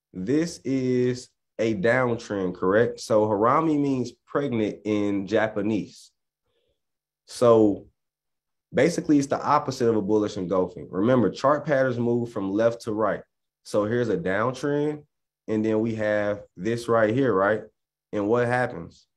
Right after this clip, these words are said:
It moves upward. And then we have an uptrend, right? And then we have a, a, a pregnant person, pregnant woman,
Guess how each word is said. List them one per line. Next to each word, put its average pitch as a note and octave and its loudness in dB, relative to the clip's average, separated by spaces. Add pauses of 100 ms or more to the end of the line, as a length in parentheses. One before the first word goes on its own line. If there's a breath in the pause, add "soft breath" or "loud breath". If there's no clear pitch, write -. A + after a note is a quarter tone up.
(260)
It G#2 2
moves A2+ 0
upward. F2+ -2 (520)
And G#2 2
then A2 4
we A#2+ 4
have A2+ 4
an - 2
uptrend, A2 -2
right? G#2+ 0 (640)
And G#2+ -2
then A2 0
we B2 0
have A#2 0
a, A2 2
a, G2 -2
a G2 -4
pregnant C#3 0 (280)
person, B2 -4 (680)
pregnant B2+ 6
woman, A2+ 4